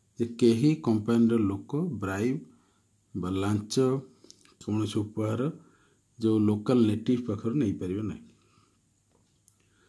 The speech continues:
ତାପରେ ଆଉ ଗୋଟେ କଥା ହେଇଥିଲା କ'ଣ, ଆପଣଙ୍କର ଯୋଉ ବମ୍-, ତିନିଟା ପ୍ରେସିଡେନ୍ସି ଥିଲା, ବମ୍ବେ ଥିଲା, ମାଡ୍ରାସ ଥିଲା, ବେଙ୍ଗଲ ଥିଲା। ତ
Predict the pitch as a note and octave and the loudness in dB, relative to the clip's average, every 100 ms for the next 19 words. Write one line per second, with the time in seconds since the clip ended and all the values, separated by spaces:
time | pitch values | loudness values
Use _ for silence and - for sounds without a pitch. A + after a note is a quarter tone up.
0 | _ _ - E3 E3+ E3+ C3+ D3+ D#3 D#3 | _ _ -2 0 2 0 2 2 4 2
1 | D#3 D3+ D3+ D3 C#3+ C#3 G#2 G2+ - - | 0 0 2 2 2 0 0 -4 -6 -18
2 | _ _ _ _ _ _ - A2 A2+ B2 | _ _ _ _ _ _ -14 -8 -2 2
3 | A#2 G2+ - - _ _ _ _ _ - | 2 0 -6 -12 _ _ _ _ _ -6
4 | B2 A#2+ F#2 G#2+ A2 A2 - C#3+ D3+ D3 | 0 2 2 2 4 4 6 8 10 8
5 | D3+ C3+ C3+ D#3 C#3+ D3 D3 C#3 - C#3+ | 6 4 4 4 4 4 4 -4 -4 -6
6 | - _ _ _ _ _ _ _ - G#2 | -6 _ _ _ _ _ _ _ -6 0
7 | A#2 A#2+ A#2+ C3+ - C3 C3+ - _ _ | 4 6 6 4 2 -2 -2 -10 _ _
8 | _ - A2 A2 A2 B2+ B2+ C3+ B2 A#2+ | _ -4 0 0 0 -2 -2 -2 0 2
9 | B2+ C3+ C3 B2+ A#2+ B2 - _ _ _ | 4 4 4 2 -4 -4 -16 _ _ _
10 | _ - | _ -2